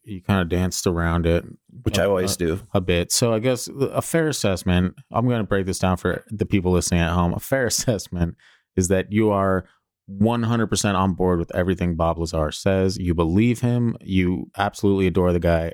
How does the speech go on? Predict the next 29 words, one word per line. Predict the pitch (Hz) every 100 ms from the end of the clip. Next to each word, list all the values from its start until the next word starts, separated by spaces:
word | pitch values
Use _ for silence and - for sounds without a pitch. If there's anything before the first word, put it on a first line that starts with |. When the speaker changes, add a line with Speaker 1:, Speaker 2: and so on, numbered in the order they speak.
| -
Speaker 1:
And | 85 82 82 -
there's, | 90 85 85 -
uh, | - 85 87 85
there's | - 90
really | 92 92
no | 87 85
question | - 95 - 87
in | - 104
your | 101
mind | 90 95 87 85
about | 85 85 -
what, | 87 82 - -
what | 98 -
he |
speaks | 95 - 110 110
because | - 92 87
you | 90
know | 98 110
it | 98
in | 98 92 87
your | 90
heart | 87 92
of | 87
hearts | 135 120 -
to | -
be | 101 98 101 - _ _
truth. | - 64 - - _
Is | 98
that, | 107 107